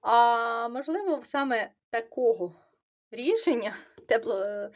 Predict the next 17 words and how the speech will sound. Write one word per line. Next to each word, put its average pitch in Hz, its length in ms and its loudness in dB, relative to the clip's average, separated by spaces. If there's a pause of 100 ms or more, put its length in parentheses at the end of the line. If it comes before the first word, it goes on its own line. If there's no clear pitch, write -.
(280)
енергозбереження 214 1600 0
для 220 140 -2
вашої 208 340 -2
родини 196 340 -6
вам 233 300 -2
не 226 140 -4
вистачає. 220 600 -2 (500)
Щиро 370 460 4
раджу 294 300 0
спробувати 277 800 2
усім, 302 600 0
хто 240 260 0
вміє 247 500 0
в'язати 220 600 2
хоча 208 460 -4
б 208 100 -8 (100)
елементарні 208 840 -6